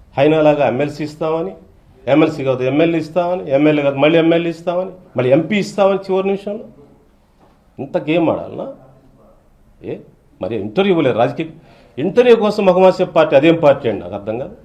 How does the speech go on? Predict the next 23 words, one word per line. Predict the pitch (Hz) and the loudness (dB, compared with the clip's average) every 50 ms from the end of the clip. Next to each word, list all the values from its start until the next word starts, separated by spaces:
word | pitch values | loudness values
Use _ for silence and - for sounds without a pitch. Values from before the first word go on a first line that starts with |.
| _ _ _ _ _ _ _ _ _ _ _ _ _ _ _ _ _ _ _ - | _ _ _ _ _ _ _ _ _ _ _ _ _ _ _ _ _ _ _ -8
నేను | 101 107 120 123 127 | -4 -2 -2 -2 -2
మీకు | 123 120 107 | -4 -4 -6
చెప్తా | 104 - 117 110 - - - 120 113 | -6 -6 -8 -8 -6 -4 -2 0 0
ఉన్నాను, | 107 107 110 113 135 165 175 - - _ _ _ _ _ _ | 0 0 -2 -4 -4 -8 -12 -18 -20 _ _ _ _ _ _
నేను | 98 98 110 123 139 139 123 | -8 -6 -4 -2 -2 -2 -4
బ్రతికున్నంతకాలం, | 104 113 123 131 - 175 147 156 160 151 147 - - 131 - 135 127 107 101 95 90 - | -4 -4 -4 -4 -4 -6 -4 0 2 2 2 2 0 -2 -2 0 0 0 -2 -6 -10 -4
రాజకీయాల్లో | - 117 135 147 151 147 151 156 139 123 123 117 | 0 0 0 0 0 -2 0 0 2 2 2 0
ఉన్నంతకాలం | 117 110 - 117 - - 110 107 104 95 90 - - - - - - - - - - - - - - - - | -2 -2 -4 -8 -8 -4 -4 -4 -4 -4 -8 -12 -18 -20 -20 -20 -20 -20 -20 -20 -20 -20 -20 -20 -20 -10 -6
ప్రజాస్వామ్యం | 113 120 135 175 185 190 185 - - 175 165 165 156 156 151 | -4 0 4 6 6 6 6 4 2 2 4 4 4 4 6
లాంటి | 147 143 139 135 | 4 4 4 0
పార్టీలు | 135 - 127 120 131 131 - - 135 127 | -4 0 2 2 2 2 -2 -6 -6 -4
ఉండకూడదని | 117 117 120 113 117 113 110 117 117 131 139 | -4 -2 -4 -4 -4 -6 -6 -6 -6 -6 -8
దేశమంతా | 131 - - 123 131 - 135 127 127 107 | -8 -8 -8 -8 -8 -6 -6 -8 -8 -8
తిరిగి | 104 101 98 - - | -10 -14 -14 -14 -14
చెప్తాను | 98 - - - 82 78 76 | -16 -16 -16 -16 -18 -18 -18
నేను, | 76 - - - - _ _ _ _ _ _ _ | -20 -20 -20 -20 -20 _ _ _ _ _ _ _
రాష్ట్రమంతా | 117 139 - - 165 160 156 151 | -2 -2 -2 -2 -2 -2 -2 -2
తిరిగి | 147 139 127 - - | -4 -6 -10 -10 -12
చెప్తాను, | 104 - - - 95 90 | -12 -12 -12 -14 -10 -4
దేశమంతా | 107 151 151 - 165 156 151 151 135 | -2 -2 0 0 0 -2 -2 -4 -6
చెప్తాను. | - 113 - - - - - - _ _ _ _ _ _ _ _ _ _ _ _ _ _ _ _ _ - 208 | -8 -10 -12 -12 -16 -20 -20 -20 _ _ _ _ _ _ _ _ _ _ _ _ _ _ _ _ _ -20 -20
ఏ | 247 247 - - _ | -20 -20 -20 -20 _
ముఖమా? | 85 92 - 175 202 220 | -16 -12 -6 -2 0 2